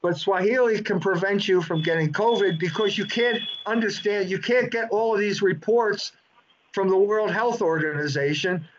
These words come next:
about how you're going to die unless you wear a mask or all this other type of stuff.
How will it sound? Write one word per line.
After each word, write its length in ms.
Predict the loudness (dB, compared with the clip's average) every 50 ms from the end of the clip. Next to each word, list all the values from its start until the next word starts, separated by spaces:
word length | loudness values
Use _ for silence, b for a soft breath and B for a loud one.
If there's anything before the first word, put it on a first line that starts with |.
| -16 -6 -2
about 300 | 0 0 2 2 0 0
how 100 | 0 0
you're 340 | 2 4 4 4 4 2 0
going 220 | 0 0 0 0
to 80 | 0 0
die 540 | -2 -2 -2 -2 0 0 0 0 -2 -2 -2 -2
unless 300 | 0 0 0 -2 0 2
you 80 | 2 4
wear 200 | 4 4 2 2
a 80 | 2
mask 500 | 0 0 0 -2 -2 -2 -2 -4 -2 -2
or 120 | 0 2 2
all 160 | 2 0 -2
this 100 | -2 0
other 220 | 2 2 2 2
type 240 | 2 -2 -4 -6 -8
of 60 | -16 -20 _
stuff. 180 | -16 -16 -16